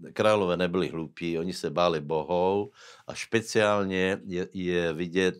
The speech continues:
že se báli Boha Izraele, nebo respektovali, ctili Boha Izraela. Pravděpodobně proto, lebo aj, eh, tento král počul o Danielovi, počul o tom,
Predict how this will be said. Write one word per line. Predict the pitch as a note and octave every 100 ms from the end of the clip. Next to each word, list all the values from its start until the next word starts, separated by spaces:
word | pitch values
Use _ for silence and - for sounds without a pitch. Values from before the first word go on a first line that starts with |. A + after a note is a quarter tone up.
| -
že | D2 F2
se | E2 -
báli | D#2 E2 E2+ E2+ E2+
Boha | C#2+ D2+ E2+ -
Izraele, | D2 D#2+ F2 F#2 G2
nebo | F#2 D#2+ D2
respektovali, | - B1 - - F#2 - G2 G2+ A2 - - _ -
ctili | - - - C2 C#2
Boha | C#2 D2+ E2 -
Izraela. | F#2 F2+ G2+ G2+ A2+ C#3+ - - - - - - _ _ -
Pravděpodobně | C3+ E3 D3+ D3+ D3 C#3 A#2 G2
proto, | - A#2 A#2+ B2 A#2 G2+ -
lebo | G#2 G#2 G2 G2+
aj, | F#2+ F2+ F2
eh, | E2+ - - G2+ F#2+ F#2+ F#2
tento | F#2 G#2+ G2
král | E2+ F#2+ F#2 F#2+
počul | - F#2 - F2+ E2+ -
o | D2
Danielovi, | C#2 F#2+ G2+ G#2 G2+ G2 F#2 F2
počul | - E2+ - E2
o | E2
tom, | - F2 E2+ E2